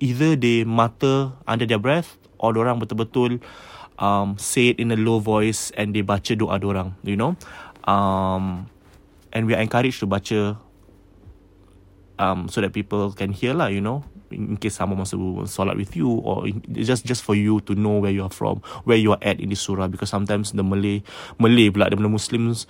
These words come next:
uh, we Muslims have a lot of surahs, and, and, and, and sometimes it can get very confusing for us. So we need to know which surahs we are at. It happens to me, okay? Yeah, like, I, I can macam,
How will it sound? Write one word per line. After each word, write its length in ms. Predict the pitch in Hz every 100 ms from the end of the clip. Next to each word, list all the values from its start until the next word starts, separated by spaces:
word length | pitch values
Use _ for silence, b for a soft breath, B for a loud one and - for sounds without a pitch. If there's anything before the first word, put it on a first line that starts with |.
| B B B -
uh, 280 | 101 95 95
we 100 | 107
Muslims 400 | 113 107 117 113
have 120 | 104
a 20 | 104
lot 120 | 101
of 80 | 101
surahs, 480 | 101 95 107 113
and, 160 | 95 98
and, 140 | 101
and, 160 | 101 98
and 120 | 98
sometimes 220 | 101 120
it 20 | 101
can 100 | 98
get 80 |
very 100 | 104
confusing 420 | 98 90 101 90 98
for 140 | 101
us. 340 | 98 143 - -
So 160 | -
we 120 | 95
need 160 | 104 110
to 80 | 101
know 200 | 98 98
which 300 | 104 98 -
surahs 360 | 104 98 95
we 160 | - 101
are 100 | -
at. 180 | 98 - - B B
It 100 | 127
happens 260 | 120 113 104
to 80 | 104
me, 200 | 101 90
okay? 260 | 107 107 127 B B _ _ _ _ 110
Yeah, 160 | 98
like, 160 | 101 -
I, 160 | - 107
I 60 | 104
can 160 | 113 104
macam, 320 | 104 101